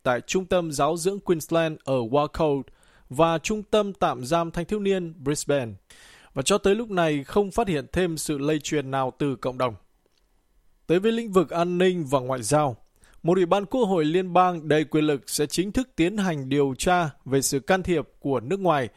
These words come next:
tại các trường đại học Úc. Một tiếng nói phê phán Đảng Cộng sản Trung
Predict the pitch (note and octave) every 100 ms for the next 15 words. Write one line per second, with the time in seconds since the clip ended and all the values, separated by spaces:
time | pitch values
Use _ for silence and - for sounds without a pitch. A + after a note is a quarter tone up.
0 | - D3+ C#3+ G#3 F#3+ C3+ B2+ A2+ C3+ F3+
1 | - _ - _ _ _ _ C#3 G3 G#3
2 | G#3 A3 - G3+ F3 G3 F#3+ - C3+ B2+
3 | C#3+ A#2+ -